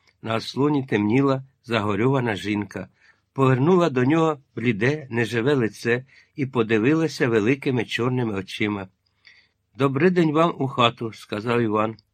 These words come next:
"Здоров, куме", — озвалася та темна, що сиділа отаману в головах.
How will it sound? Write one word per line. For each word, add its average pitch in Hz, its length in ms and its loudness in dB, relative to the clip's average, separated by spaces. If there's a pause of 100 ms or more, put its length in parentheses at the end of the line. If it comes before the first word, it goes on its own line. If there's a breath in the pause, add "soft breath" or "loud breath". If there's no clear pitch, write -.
(320)
"Здоров, 170 540 4
куме", — 139 380 4 (320)
озвалася 120 720 -4 (100)
та 113 180 -2
темна, 131 520 0 (240 soft breath)
що - 260 -4
сиділа 131 460 0
отаману 117 640 -2
в - 40 -8
головах. 107 680 -4